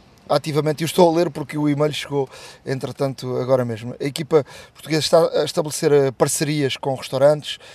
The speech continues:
ehm, que vai, eh, mostrar esta nova ferramenta. Eh, e o que é que isto faz? Faz com que possamos, eh, encomendar comida de variadíssimos restaurantes, quanto mais aderirem, obviamente, isto deve ser uma plataforma que vai,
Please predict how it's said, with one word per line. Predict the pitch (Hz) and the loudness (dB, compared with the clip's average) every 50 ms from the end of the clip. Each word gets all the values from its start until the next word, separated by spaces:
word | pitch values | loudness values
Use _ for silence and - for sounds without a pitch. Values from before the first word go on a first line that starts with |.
| - - - _ _ | -20 -20 -20 _ _
ehm, | - 131 131 131 127 127 127 123 123 120 117 117 117 117 117 120 127 143 - - - _ - 113 - - _ _ - - | -4 -2 0 2 2 2 2 0 0 -2 -4 -6 -8 -10 -10 -10 -12 -14 -16 -18 -20 _ -20 -20 -20 -20 _ _ -18 -16
que | - - | -4 4
vai, | 135 156 151 147 | 6 6 6 6
eh, | 139 139 143 135 - - - - 160 - - 143 | 4 0 -6 -10 -12 -18 -18 -16 -12 -10 -10 -8
mostrar | 135 127 - - 147 143 139 131 123 - - - - - - - | -8 -10 -6 -2 2 2 4 2 2 -2 -8 -16 -20 -20 -12 -8
esta | 135 131 - 160 | -8 -4 -2 -2
nova | 143 139 120 131 131 | -2 0 -2 -2 -6
ferramenta. | - - - 135 143 139 139 139 139 - 156 147 143 - - - - - - _ | -8 -10 -6 -4 -2 -2 -2 -2 -4 -4 -6 -6 -8 -10 -18 -20 -20 -20 -20 _
Eh, | - 139 139 - _ _ _ _ _ _ - | -8 -6 -6 -6 _ _ _ _ _ _ -6
e | 180 202 | -6 -2
o | |
que | - 220 | 0 2
é | 214 | 2
que | - - 190 | 2 0 -2
isto | - - - | -4 -4 -4
faz? | - 147 123 117 - | -4 -4 -4 -4 0
Faz | - 190 180 - | 2 2 2 2
com | - - 208 185 | 2 0 0 0
que | 143 - 185 170 147 117 - - - - - - _ | 0 -2 -2 -2 -2 -4 -6 -12 -20 -20 -20 -20 _
possamos, | - 156 143 - - 190 170 156 143 131 120 - - 139 | -10 -10 -8 4 6 6 6 6 4 -2 -6 -8 -8 -6
eh, | 147 - - - - 165 | -6 -6 -6 -4 -4 -4
encomendar | 175 143 - 160 170 160 151 151 143 - | -4 -4 -2 -2 2 4 6 4 4 4
comida | - 156 156 160 160 143 165 180 202 - | 0 -4 -2 -2 -2 -2 -4 -4 -6 -6
de | 151 117 | -8 2
variadíssimos | 123 160 156 151 160 147 156 160 - - 151 135 | 4 4 4 4 2 0 -2 -4 -4 -6 -6 -6
restaurantes, | - - - 151 135 135 139 139 - | -6 0 2 2 2 2 0 -2 -6
quanto | - - 143 131 127 | -6 -6 -6 -4 0
mais | 147 143 139 135 120 131 | 2 2 2 2 0 -2
aderirem, | 139 127 139 135 135 131 127 127 | -4 -2 -2 -2 -2 -2 -4 -4
obviamente, | 120 113 131 135 147 135 - - - - - - | -6 -6 -4 -4 -4 -4 -6 -10 -18 -20 -18 -12
isto | - | -8
deve | - 143 - | -6 -6 -4
ser | - | -2
uma | 160 147 143 | -2 -4 -2
plataforma | - 156 143 131 139 - 151 143 135 131 | 0 -2 -2 -2 -2 -2 -2 -2 -2 -4
que | - - - 131 | -6 -10 -12 -6
vai, | 120 131 131 131 123 120 | -2 0 0 0 0 -2